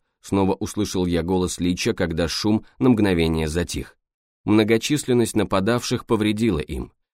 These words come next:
Они мешали друг другу, а у волка Ларсена была только одна цель — пробраться ползком к трапу, и он в конце концов достиг своего. Несмотря на полный мрак, я следил за его передвижением по звукам.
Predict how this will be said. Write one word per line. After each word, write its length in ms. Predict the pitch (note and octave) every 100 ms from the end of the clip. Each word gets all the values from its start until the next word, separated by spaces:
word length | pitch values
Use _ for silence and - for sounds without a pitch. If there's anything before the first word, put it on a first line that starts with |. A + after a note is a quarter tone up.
| -
Они 260 | F2+ G#2+
мешали 460 | G#2 F#2+ - A#2+ F#2+
друг 280 | D#2+ F2 F2+
другу, 340 | G#2+ A#2+ E2
а 140 | - E2+
у 140 | E2+
волка 320 | F#2+ A2+ -
Ларсена 500 | F#2 G2+ A2 - F#2
была 240 | F2 F2+ F2+
только 300 | G2 F#2+ -
одна 440 | - F#2+ A2 G2
цель — 340 | - D#2 B1+ - _ -
пробраться 540 | A#2 G#2 A2+ A2+ C3
ползком 560 | - G2 F#2 - G2+ F2+
к 80 | -
трапу, 460 | B2 F#2+ - - _ _
и 100 | A#2+
он 120 | B2+
в 80 | A#2
конце 320 | A2+ A2 C3
концов 400 | A#2+ A#2 B2 A2
достиг 460 | F#2+ A2 - B2 -
своего. 480 | E2+ D2 C#2+ - - _ _ _ -
Несмотря 480 | G#2 G#2+ G#2+ A#2+
на 160 | G#2+ F#2
полный 360 | - B2+ G#2 F#2
мрак, 380 | F#2+ A2+ G#2
я 180 | F#2 F#2+
следил 400 | - A#2 F#2+ G#2+
за 140 | F2+ F2
его 180 | F2+
передвижением 800 | F#2+ F#2+ E2 E2+ E2+ F#2+ F#2+ F#2
по 160 | F2+ G2
звукам. 480 | G#2+ A2 - D#2